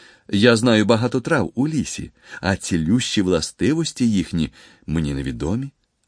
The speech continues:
А моя бабуся їх знає. Коли мені зустрічається така трава, я наступлю на неї чи пройду повз неї. Бабуся ж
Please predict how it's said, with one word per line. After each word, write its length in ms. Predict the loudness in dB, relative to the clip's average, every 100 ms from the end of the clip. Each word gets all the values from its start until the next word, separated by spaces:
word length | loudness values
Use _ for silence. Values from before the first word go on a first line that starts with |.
| _ -2
А 200 | 2 4
моя 280 | 4 4 4
бабуся 500 | 2 4 2 2 0
їх 240 | 0 -4
знає. 520 | -4 -2 -2 -4 -8 -16 _ _ _ _ _ _ _ -20 -20 0
Коли 260 | 4 6
мені 240 | 6 4 2
зустрічається 800 | 0 -4 -4 -2 -2 -2 -4 -6 -10 _
така 280 | 0 2 0
трава, 440 | 0 -2 -2 -6 -10 _ _ _ _ -4
я 220 | 0 2
наступлю 440 | 2 -2 0 2
на 120 | 2 2
неї 280 | 4 2
чи 300 | 2 0 0 -2 -16 0
пройду 360 | 2 4 2
повз 300 | 2 2 0
неї. 280 | -2 -4 -6 -14 -20 -4
Бабуся 440 | -2 0 -2 -2
ж 140 | -6